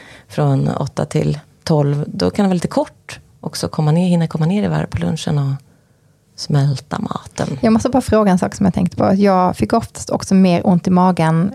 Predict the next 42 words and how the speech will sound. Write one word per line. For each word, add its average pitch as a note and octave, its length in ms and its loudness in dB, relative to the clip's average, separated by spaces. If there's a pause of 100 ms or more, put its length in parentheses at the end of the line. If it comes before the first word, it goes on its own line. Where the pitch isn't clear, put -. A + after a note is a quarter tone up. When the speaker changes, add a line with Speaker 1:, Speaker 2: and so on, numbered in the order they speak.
(100)
Speaker 2:
ungefär F#3+ 440 2
vid F#3 260 0
mens. G3 720 2 (100)
Alltså, G3 380 0
då G#3 260 2
blev G3+ 260 2
min F#3 340 2
I G3+ 120 0
B F3+ 120 0
S - 220 -6
värre. F#3+ 520 -2 (240)
Eh, F#3+ 360 2
och - 300 -2
faktiskt - 380 -4
när F#3 100 2
jag F3 100 2
varit E3+ 180 0
gravid - 500 -2 (340)
så - 140 -4
har F#3 180 -2
det F#3+ 80 -4
blivit F#3 300 -4
värre - 200 -2
också - 360 -8 (180)
i G#3 60 -6
början F3+ 380 0
av G3 60 -2
graviditeten. G3 680 -4
Så - 120 -4
att G3 80 -4
jag G3+ 120 0
tänker, A3 320 0
kan G3+ 180 2
det G3+ 60 4
finnas G3 340 0
något F#3 100 -2
samband F#3 480 2
med F3 440 0 (280)
hormonellt, G#3 760 0 (180)
det G3 80 2
hormonella? G3+ 640 2 (260)
Speaker 1:
Ja, F3 400 0